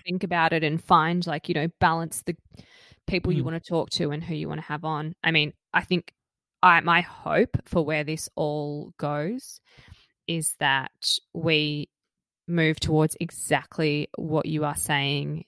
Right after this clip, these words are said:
Speaker 1: in terms of finding people who are picking up what you're putting down, basically, regardless
Speaker 2: Mm-hmm.
Speaker 1: of who they are. I feel like younger generations, like, I've done a lot of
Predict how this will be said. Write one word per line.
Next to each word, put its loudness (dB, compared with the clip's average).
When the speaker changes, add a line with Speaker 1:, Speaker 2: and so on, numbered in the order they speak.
Speaker 1:
in 4
terms -2
of -4
finding 0
people -4
who -4
are -2
picking 0
up -4
what -6
you're -4
putting -4
down, -2
basically, -4
regardless -2
Speaker 2:
Mm-hmm. 4
Speaker 1:
of -2
who -4
they 2
are. 2
I 2
feel 6
like 4
younger 2
generations, 0
like, -6
I've -6
done -2
a 0
lot 0
of -4